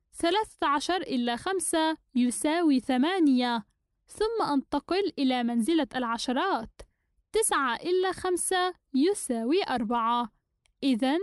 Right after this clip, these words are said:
تكون النتيجة ثمانية وأربعون. خمسمائة وستون إلا ثلاثمائة وواحد وعشرون. أبدأ بمنزلة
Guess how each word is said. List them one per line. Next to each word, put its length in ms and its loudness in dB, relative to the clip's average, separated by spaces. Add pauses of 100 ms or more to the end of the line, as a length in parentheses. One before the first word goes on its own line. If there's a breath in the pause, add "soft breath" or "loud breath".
(200)
تكون 440 0
النتيجة 880 2 (140)
ثمانية 760 0 (100)
وأربعون. 800 0 (920)
خمسمائة 640 2
وستون 720 -2 (180)
إلا 440 0
ثلاثمائة 680 -2
وواحد 480 -2
وعشرون. 720 0 (540)
أبدأ 360 -2
بمنزلة 640 0